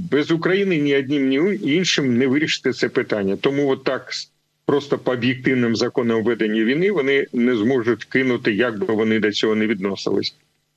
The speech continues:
А з урахуванням того, що, м, за Україну для Європи є серйозна перспектива з точки зору безпекової,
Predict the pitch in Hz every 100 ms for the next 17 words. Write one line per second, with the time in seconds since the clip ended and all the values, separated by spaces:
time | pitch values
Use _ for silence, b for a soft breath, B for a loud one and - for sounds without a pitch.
0 | - 131 127 127 127 143 139 156 143 135
1 | 123 139 127 131 117 - - - 127 120
2 | 113 120 131 120 117 113 113 110 101 120
3 | 113 131 131 117 113 107 113 113 113 110
4 | 110 - 104 98 107 - 113 107 113 101
5 | 98 - 117 - 123 - 113 101 104 131
6 | 127 143 135 151 151 147 151 - 160 156
7 | 143